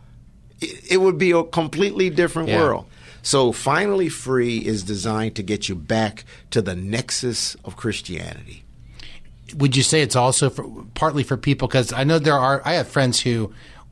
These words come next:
Speaker 2: when you say go to the altar, they, I, I know a couple of people who have gone to, like, altar calls many times
Speaker 1: Mm-hmm.
Speaker 2: because they kinda, like, like, it's almost like an obsessive compulsive thing. Like, they
Speaker 1: Yes.
Speaker 2: just, they can't seem to shake,
Speaker 1: That's
Speaker 2: but I
Speaker 1: it.
Speaker 2: might not be saved, but I,
Speaker 1: That's
Speaker 2: I gotta,
Speaker 1: it.
Speaker 2: right?
Speaker 1: That's it.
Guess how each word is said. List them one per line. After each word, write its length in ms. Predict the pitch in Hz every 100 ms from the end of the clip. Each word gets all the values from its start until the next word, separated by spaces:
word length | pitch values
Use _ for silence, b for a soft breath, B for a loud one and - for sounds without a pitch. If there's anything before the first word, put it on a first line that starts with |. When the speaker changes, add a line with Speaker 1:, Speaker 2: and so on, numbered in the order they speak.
| - -
Speaker 2:
when 220 | 104 120 113
you 40 |
say 160 | - 117
go 160 | 127
to 60 | 117
the 100 | 113
altar, 360 | 113 113 117 101
they, 320 | 107 107 95
I, 220 | 107 113
I 20 |
know 140 | 123 107
a 40 |
couple 180 | 135 117
of 40 |
people 160 | 117 101
who 60 | 104
have 160 | 90
gone 220 | 107 107
to, 80 | 98 90
like, 200 | 104 101 -
altar 240 | 113 110
calls 320 | - 110 -
many 500 | 110 104 107 120 123
times 320 | - 98 90
Speaker 1:
Mm-hmm. 160 | 117 110
Speaker 2:
because 240 | 110 117 110
they 120 | 113
kinda, 240 | 123 113
like, 180 | 110 - B B B B B B -
like, 200 | 120 123
it's 100 | 123
almost 260 | 170 156 123
like 120 | 120
an 100 | 123
obsessive 460 | 127 - 135 127 -
compulsive 460 | 120 135 135 120 120
thing. 140 | 110
Like, 120 | 113 135
they 20 |
Speaker 1:
Yes. 40 | 127
Speaker 2:
just, 180 | 131 143
they 100 | 135
can't 240 | 170 156
seem 160 | - 147
to 80 | 117
shake, 280 | - 147
Speaker 1:
That's 300 | 120 - 92
Speaker 2:
but 120 | 180 180
I 40 |
Speaker 1:
it. 60 | 180
Speaker 2:
might 160 | 202
not 160 | 185 202
be 60 | 175
saved, 260 | 190 135
but 120 | 190 170
I, 120 | 143 B
Speaker 1:
That's 180 | 90 92
Speaker 2:
I 40 |
gotta, 180 | 156 -
Speaker 1:
it. 80 | - -
Speaker 2:
right? 240 | 135 151
Speaker 1:
That's 220 | 185 180 127
it. 240 | 120